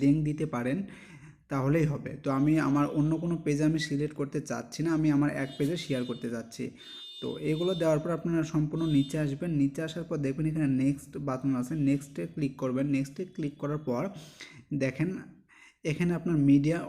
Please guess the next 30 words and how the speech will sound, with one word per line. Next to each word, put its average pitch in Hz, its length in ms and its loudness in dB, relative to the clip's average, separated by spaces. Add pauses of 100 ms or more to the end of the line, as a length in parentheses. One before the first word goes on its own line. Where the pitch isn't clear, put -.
অপটিমাইজেশন, 127 680 0
হ্যাঁ, 175 160 0 (300)
এগুলো 156 200 2 (100)
আসবে। 131 280 -2
তারপর 143 280 -4
আবার 160 180 -2 (200)
নেক্সটে 143 260 -2 (100)
ক্লিক 139 260 -2
করবেন। 127 240 0 (840)
নেক্সটে 156 360 0
ক্লিক 165 240 -4
করার 151 200 0
পর 180 80 0 (100)
দেখেন 147 180 2 (240)
এখানে 170 220 -2 (100)
আপনাদের 151 340 2 (520)
share 185 340 2
to 190 60 4 (120)
group, 139 220 4 (120)
এখান 160 180 0
থেকে 180 180 -2
আপনি 180 120 -2 (120)
চাইলে 143 280 0
শেয়ার 139 280 0
করতে 143 200 -2 (100)
পারবেন। 131 320 -2 (560)
তো 131 80 -4 (960)
ভিডিও 190 300 6 (140)
আপনারা 196 340 0
কী 190 100 -4